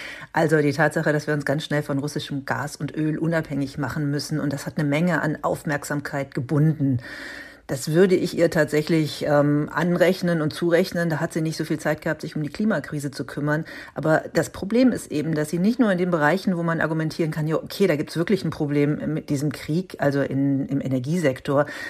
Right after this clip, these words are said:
geschlampt hat, sondern sie hat eben auch da, wo man das mit dem Krieg gar nicht entschuldigen, entschuldigen kann,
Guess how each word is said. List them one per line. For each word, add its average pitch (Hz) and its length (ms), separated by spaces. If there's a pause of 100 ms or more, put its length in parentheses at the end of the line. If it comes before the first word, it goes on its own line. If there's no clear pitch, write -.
(160)
geschlampt 147 480
hat, 175 160
sondern 170 260
sie 165 140
hat 175 140
eben 175 160
auch - 160
da, 160 260
wo 196 60
man 180 160
das 165 100
mit 185 80
dem 165 100
Krieg 170 220
gar 156 160
nicht 208 140
entschuldigen, 202 680
entschuldigen 160 520
kann, 147 260